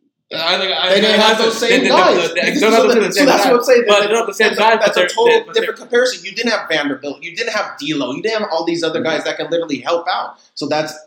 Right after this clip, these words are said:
Speaker 2: unfair. In
Speaker 1: It's not,
Speaker 2: totality,
Speaker 1: it's not unfair. He's, he's taking a new squad. So guys that he hasn't played with before.
Speaker 2: But look who you're playing against. It doesn't matter. That, that, that, that, that's why I, I, I didn't want this to go into a team thing. I'm talking about personal performance,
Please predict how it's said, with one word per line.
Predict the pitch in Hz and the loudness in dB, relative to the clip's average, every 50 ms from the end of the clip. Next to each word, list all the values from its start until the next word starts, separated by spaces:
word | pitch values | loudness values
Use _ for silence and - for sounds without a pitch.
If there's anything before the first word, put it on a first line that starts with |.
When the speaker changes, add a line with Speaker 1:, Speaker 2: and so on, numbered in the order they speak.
| _ _ _ - 139 | _ _ _ -10 -8
Speaker 2:
unfair. | 156 160 156 - 123 107 101 101 - - - _ _ _ _ _ _ | -6 -6 -6 -6 -8 -8 -8 -10 -14 -20 -20 _ _ _ _ _ _
In | - 175 202 | -4 -4 -4
Speaker 1:
It's | 202 214 | -2 0
not, | 208 214 196 | 0 0 2
Speaker 2:
totality, | 196 190 185 190 185 | 2 2 2 2 2
Speaker 1:
it's | 180 185 | 2 2
not | 185 175 170 | 0 -2 -2
unfair. | 165 185 220 214 160 143 147 | -2 -2 0 0 0 -2 -4
He's, | 160 170 160 - - - - - | -6 -8 -10 -12 -16 -20 -20 -20
he's | - - - 160 165 156 156 170 190 185 - | -16 -10 -8 -6 -6 -4 -4 -6 -8 -6 -2
taking | 214 202 202 196 180 143 | -2 -2 -2 -2 -4 -6
a | 135 | -6
new | 151 156 170 | -6 -6 -6
squad. | 165 - - 185 180 180 147 127 131 - - - - | -8 -8 -4 -2 0 0 0 -2 -4 -10 -14 -18 -14
So | - - 160 | -10 -8 -4
guys | 143 160 185 226 233 | 0 2 2 2 0
that | 220 | 0
he | 220 220 | -2 -2
hasn't | 196 180 160 - | -2 -4 -4 -4
played | 208 208 | -2 -2
with | 196 - - | -2 -4 -8
before. | 123 - - 123 120 120 120 123 139 165 - _ _ _ _ _ | -12 -16 -14 -12 -10 -8 -8 -8 -8 -10 -12 _ _ _ _ _
Speaker 2:
But | - 196 196 | -2 0 0
look | 208 220 - | 0 0 2
who | 277 269 | 2 2
you're | 247 240 226 | 2 2 0
playing | - 240 226 220 214 | 0 -2 -2 0 0
against. | 208 196 - 202 202 165 - - - - - | 0 0 0 -2 -2 -2 -4 -10 -10 -8 -6
It | 185 160 | -4 -2
doesn't | 190 240 240 269 247 | -2 0 0 0 0
matter. | 233 226 240 233 214 180 | 0 0 0 0 -2 -2
That, | 175 180 170 | -2 -2 -2
that, | 170 165 165 170 170 | -2 -2 -2 -2 -2
that, | 156 139 139 | -2 -4 -6
that, | 135 - | -6 -4
that's | 160 185 180 - | -4 -4 -2 -2
why | 190 180 | -2 0
I, | 170 151 160 151 - - 143 143 | 0 -2 -2 -4 -4 -6 -6 -8
I, | - - | -8 -8
I | 135 | -8
didn't | - 151 156 151 147 | -6 -6 -4 -4 -4
want | 151 151 151 | -4 -6 -6
this | 156 143 - | -8 -10 -10
to | 156 147 | -8 -6
go | 151 156 | -2 -2
into | 156 143 - - 156 | -2 -4 -4 -6 -6
a | 139 | -6
team | - - - 165 160 156 | -6 -6 -4 -2 -2 -2
thing. | 156 170 | -2 -4
I'm | 160 160 | -4 -4
talking | 156 170 160 156 | -6 -6 -6 -4
about | - - - - | -4 -4 -4 -6
personal | 190 185 - - 190 190 | -6 -4 -4 -4 -6 -6
performance, | 190 185 - - - 190 190 180 165 160 156 | -6 -10 -12 -6 -4 -2 -2 0 -2 -4 -4